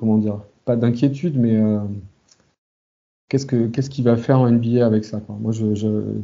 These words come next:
j'attends de voir, euh, ce qu'il est capable de faire en N B A avec ce, ce manque de, de hauteur quand il, quand il va à l'arceau. Euh, et puis, euh, sinon, c'est un, c'est un shooter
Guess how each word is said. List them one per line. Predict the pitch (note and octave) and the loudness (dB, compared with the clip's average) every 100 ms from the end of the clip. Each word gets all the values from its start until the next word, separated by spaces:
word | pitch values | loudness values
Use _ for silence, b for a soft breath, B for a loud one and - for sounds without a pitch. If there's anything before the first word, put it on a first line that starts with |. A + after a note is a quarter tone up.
| G#2+ | -4
j'attends | G#2+ A2 C3 | -2 0 0
de | A#2+ | 0
voir, | A#2+ B2+ | 2 2
euh, | A2+ | 0
ce | A2 | -2
qu'il | - A#2 | -4 -2
est | |
capable | A2+ A2 A#2 | -2 -2 0
de | G#2+ | 0
faire | G#2+ B2 | -2 0
en | A2+ | 2
N | A2 | 2
B | A2 A2 B2+ | 2 2 2
A | B2+ | 2
avec | G#2+ | 2
ce, | G#2+ G#2+ G#2 | 0 -2 -2
ce | - | 2
manque | A2 A#2 A#2+ | 4 4 4
de, | A2 G2+ | 0 -2
de | G2+ A2+ | -2 0
hauteur | A#2 A2 B2 A2+ | 0 2 0 0
quand | A#2 G#2+ G#2+ | -4 -6 -6
il, | G2+ | -6
quand | G#2 G2 - | -6 -8 -6
il | |
va | G#2 | -4
à | G2+ | -4
l'arceau. | F#2+ - B2+ D3+ C3+ B B B B B B B B B B _ _ _ - D3+ | -6 -4 -4 -4 -8 B B B B B B B B B B _ _ _ -6 0
Euh, | A#2 G#2 G#2 G2 - - _ | 2 4 4 2 -2 -14 _
et | A2+ | 2
puis, | A2 - - C3+ B2+ | 2 -2 -4 2 4
euh, | A2+ | 6
sinon, | G#2+ A#2 B2+ | 4 2 2
c'est | C3+ - A2 | 2 2 0
un, | G2+ G2 G2+ | 2 -2 -4
c'est | G2 - | -6 -4
un | G#2+ | -2
shooter | G2+ - - | -2 -8 0